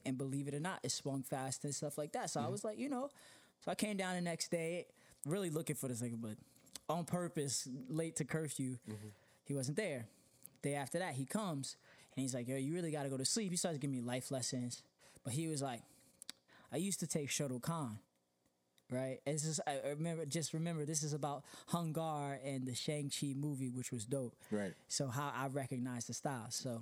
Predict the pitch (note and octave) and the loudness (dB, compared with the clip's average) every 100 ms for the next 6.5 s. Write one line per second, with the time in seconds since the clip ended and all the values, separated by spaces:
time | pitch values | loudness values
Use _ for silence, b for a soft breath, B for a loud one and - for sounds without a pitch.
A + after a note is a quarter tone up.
0 | A#2+ A2+ A2+ D#3+ D3 C#3+ D#3 E3+ F3 D#3+ | 0 0 0 2 0 0 0 0 0 0
1 | E3+ E3+ D3+ D3 D3+ - D#3 D#3 - A#2+ | 0 0 0 -2 -4 -4 -4 -2 -2 0
2 | C3 C3+ F3+ - - - - _ A#2+ B2+ | 0 0 -2 -2 -2 -2 -6 _ -4 -2
3 | C#3 - D3+ D3+ D3 - A3+ G#3 G#2+ A2 | 0 0 0 0 -2 -2 0 0 -2 -2
4 | A#2+ C3+ - B2 - B2+ C3 - A3 B2 | 0 -2 -2 -4 -4 -4 -4 -4 -2 0
5 | B2 B2 B2+ A2 A2+ C#3+ E3 D#3 - C#3 | 0 0 -2 -2 -2 0 0 0 0 0
6 | D3 G3 D#3+ F3+ E3+ | 2 0 2 0 0